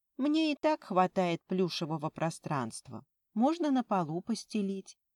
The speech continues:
Но тогда мне на своем диване не уснуть.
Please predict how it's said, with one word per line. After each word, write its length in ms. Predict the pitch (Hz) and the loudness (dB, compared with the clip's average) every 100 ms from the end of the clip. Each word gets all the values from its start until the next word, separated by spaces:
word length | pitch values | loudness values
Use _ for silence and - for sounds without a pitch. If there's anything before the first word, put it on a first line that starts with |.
| _ 185 | _ -2
Но 200 | 196 202 | 0 4
тогда 560 | 190 185 160 185 226 | 4 4 2 2 2
мне 220 | 262 254 | 2 2
на 140 | 240 240 | 2 -2
своем 540 | - 226 214 190 208 | 0 0 2 2 0
диване 540 | 190 214 160 165 180 185 | 0 0 2 2 2 0
не 140 | 185 | 0
уснуть. 680 | 190 - - 131 117 - | -2 -6 -8 -8 -8 -10